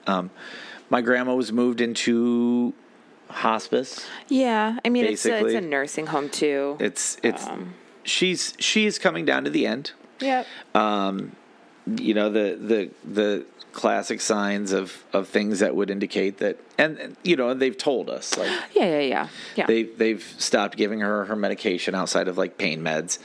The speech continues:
Speaker 2: Yep.
Speaker 1: And, um, she's kinda losing, you know, I mean, her timeline is really weird. Um, you know, she's talking, she, you know, she thinks that she still lives in Ohio.
Speaker 2: Right.
Speaker 1: She's been in Florida for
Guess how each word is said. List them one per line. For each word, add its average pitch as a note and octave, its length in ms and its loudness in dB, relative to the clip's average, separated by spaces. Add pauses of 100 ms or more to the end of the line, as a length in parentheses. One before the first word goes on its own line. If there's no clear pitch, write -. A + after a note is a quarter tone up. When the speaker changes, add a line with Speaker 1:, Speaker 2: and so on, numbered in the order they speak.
(360)
Speaker 2:
Yep. A#3+ 320 2
Speaker 1:
And, F#2 680 0
um, D#2+ 460 -2 (1040)
she's - 200 0
kinda E3+ 200 4
losing, D3 360 2
you D#3 120 2
know, C#3+ 80 2
I C3+ 80 0
mean, C3 180 -2
her A#2 240 2
timeline A#2 540 -2
is A2+ 120 -4
really A2+ 200 2
weird. G#2+ 500 0 (300)
Um, F2+ 420 -2 (720)
you A2+ 100 2
know, A2 100 2
she's A#2 220 0
talking, A2 360 0
she, G#2 340 0
you G#2 120 0
know, F#2 140 -2
she - 200 0
thinks G#2 300 -2
that - 140 0
she - 160 0
still G2 200 2
lives F#2+ 200 -2
in F#2 80 -2
Ohio. F#2 640 -2
Speaker 2:
Right. D3+ 320 0
Speaker 1:
She's D3+ 260 0
been F2 160 0
in E2+ 120 -6
Florida D2 440 0
for - 320 -2